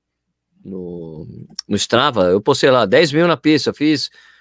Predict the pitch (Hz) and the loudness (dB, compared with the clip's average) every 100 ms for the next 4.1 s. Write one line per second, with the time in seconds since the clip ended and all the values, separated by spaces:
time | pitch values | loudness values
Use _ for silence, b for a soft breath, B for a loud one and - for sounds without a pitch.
0 | b b b b 120 107 127 117 113 123 | b b b b -8 -4 -2 -2 -2 -2
1 | 101 107 107 95 98 117 127 123 - 135 | -2 -2 -2 -2 -4 -4 -4 -4 -4 -4
2 | 139 143 135 139 123 110 101 85 98 92 | -2 -2 0 0 0 0 0 -2 -4 -2
3 | 151 180 359 - 285 277 294 277 - 277 | -2 0 0 2 0 2 0 0 2 2
4 | 240 | 0